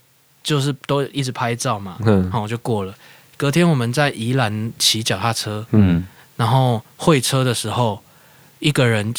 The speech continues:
Speaker 1: 从我面前这样骑脚踏车，我整个笑出来，因为
Speaker 3: <laughs> 就是长那个样子。
Speaker 1: <laughs> 长得一模一样，
Speaker 3: 哇塞。
Speaker 1: <laughs> 长得一模一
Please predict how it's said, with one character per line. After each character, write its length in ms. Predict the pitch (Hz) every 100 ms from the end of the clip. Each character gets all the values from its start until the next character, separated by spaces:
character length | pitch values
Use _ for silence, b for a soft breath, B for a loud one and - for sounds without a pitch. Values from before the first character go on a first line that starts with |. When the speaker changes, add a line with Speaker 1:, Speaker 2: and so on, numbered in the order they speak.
| -
Speaker 1:
从 240 | - 120 123
我 60 |
面 180 | 117 131
前 140 | 113 110
这 60 |
样 80 | 123
骑 140 | 117
脚 160 | 113 107
踏 60 | 104
车， 200 | 120 117
我 100 | 131
整 120 | 131
个 60 | 117
笑 160 | 135
出 120 | 120
来， 60 | 120
因 80 | 160
为 140 | 202 185 - -
Speaker 3:
<laughs> 240 | - -
就 80 | -
是 100 | 135
长 160 | - 117
那 60 | 113
个 100 | 113
样 160 | 113
子。 80 | 165 185
Speaker 1:
<laughs> 40 | 220
长 160 | -
得 80 | 302
一 60 | 370
模 240 | 440 320
一 140 | 320 339
样， 180 | 370 262 226 147
Speaker 3:
哇 120 | 165
塞。 240 | 135 339 349
Speaker 1:
<laughs> 80 | - 277
长 160 | 277
得 100 | 277
一 120 | 262 330
模 240 | 240
一 80 | 262